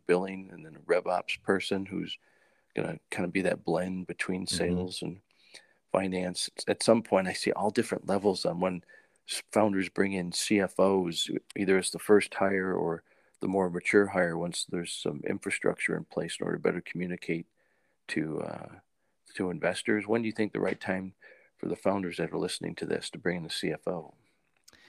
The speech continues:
Speaker 2: You know, I think a founder should find someone they trust, at least part-time, very early on in terms of this sort of, like, financial discipline leadership. It doesn't have to be someone full-time. I think a lot of times this can be done fractionally. Um,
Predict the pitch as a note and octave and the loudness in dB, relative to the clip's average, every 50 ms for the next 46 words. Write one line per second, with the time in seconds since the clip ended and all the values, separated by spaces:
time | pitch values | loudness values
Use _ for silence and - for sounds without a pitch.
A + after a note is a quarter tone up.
0 | - - - _ _ _ - - B2 C3 - G2+ C#3 C#3+ - F#3 - C#3+ - - | -20 -20 -20 _ _ _ -2 0 2 2 4 4 4 4 2 0 -2 -2 -2 4
1 | - G2+ G2 G#2 G#2 G#2+ G#2 - - F2+ - - - - G2 F#2 F#2+ F#2+ G2+ G#2+ | 4 6 6 6 4 4 2 0 -4 -4 -4 -4 2 6 6 8 8 6 4 2
2 | A2+ A#2 A#2 - _ _ _ - - - - G#2 G2+ G#2+ A2 A2 A2 G2 - - | 0 -2 -6 -10 _ _ _ -6 -2 2 4 4 4 4 4 2 0 0 -2 -2
3 | - F2+ F2+ G#2 A#2+ - - - - - - - - G2+ G#2 - - - - G2+ | 2 2 2 2 2 -2 -8 -10 -10 -10 -10 -6 -4 -4 -6 -6 -6 -2 0 0
4 | E2+ - - - F2 E2+ F2+ F#2 G2 F#2+ F#2 F2 F2+ F#2 - - D#2 E2+ E2+ - | 0 0 -2 -4 -2 0 0 0 0 0 2 2 2 0 -2 -6 -8 -6 -6 -6
5 | - C2 C#2 F2+ A2 A2 G2 - - F#2 E2+ - F#2 D#2+ D#2+ E2+ - - - E2+ | -6 -4 -4 -2 -2 -2 -4 -2 -4 -4 -4 -4 -6 -6 -6 -6 -6 -4 -4 -4
6 | E2+ E2 E2+ E2 - - - F#2+ F2+ E2+ E2 - - F2 - F2 - - - - | -2 -2 -4 -6 -8 -8 -6 -4 -2 -2 -4 -4 -6 -6 -6 -6 -8 -8 -8 -8
7 | E2 D#2 D#2+ D#2+ D#2 F2 F#2+ - D3 D#3 - - - - - - - - C3 B2+ | -8 -6 -4 -6 -4 -4 -2 2 2 2 2 0 -18 -20 -20 -10 -2 2 6 6
8 | C#3 A#2 B2 G2 G2+ G#2+ G#2 - G2 G2 F#2+ F2+ - F#2+ F#2 F2+ E2+ - - F#2 | 6 6 6 2 2 2 2 2 0 -2 -2 -2 0 -2 -2 -2 -2 -2 -2 -2
9 | F#2 - - D#2+ D#2 D#2 D#2+ D#2 - E2+ E2+ D#2 D2 E2+ F2 D#2 E2 F2+ - - | -2 -2 -4 -6 -4 -4 -4 -6 -6 -6 -6 -6 -4 -2 0 0 0 -2 -4 -4
10 | D#2+ D#2+ D2+ D2+ D2 - - E2+ D2+ - D2+ D#2+ - - D#2 D2+ - - - A2 | -4 -4 -4 -6 -10 -10 -8 -8 -8 -8 -8 -10 -8 -8 -8 -8 -6 -4 -2 -2
11 | A2+ B2 B2 - - - - - - - - - - _ - G2+ G2+ G2 F#2+ F#2+ | -2 -2 -4 -8 -18 -20 -20 -20 -20 -20 -20 -20 -12 _ 2 2 4 4 2 0
12 | F#2+ | -2